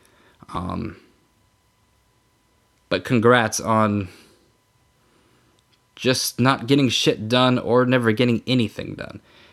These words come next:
And Miss Benson, fuck you and your Saints. Uh, you ain't shit franchise with the Pelicans, and outside of that one Super Bowl you got with one of the greatest quarterbacks of all time, Drew Brees, which you guys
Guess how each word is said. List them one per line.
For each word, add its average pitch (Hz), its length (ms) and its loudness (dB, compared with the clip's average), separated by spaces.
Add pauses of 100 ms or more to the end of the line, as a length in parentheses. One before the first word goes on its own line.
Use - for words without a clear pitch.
(140)
And 175 340 6
Miss 175 220 4
Benson, 101 580 0 (160)
fuck - 340 -2
you 147 200 6
and 160 180 4
your 170 120 4
Saints. - 520 -2 (640)
Uh, 101 380 0 (720)
you 110 160 0
ain't 147 240 2
shit - 420 -2
franchise 143 680 0
with 117 380 0 (540)
the 120 100 -4
Pelicans, 214 760 2
and 135 520 -2 (380)
outside 147 380 2
of 135 60 2
that 120 140 2
one 131 220 4
Super 131 240 0
Bowl 123 200 6
you 113 100 0
got 113 240 0
with 117 260 -2
one 127 120 2
of 110 80 2
the 117 40 2
greatest 123 320 2
quarterbacks 110 460 2
of 113 100 2
all 117 120 6
time, 107 340 0
Drew 110 200 2
Brees, 107 220 2
which 139 220 0
you 196 80 0
guys 175 380 2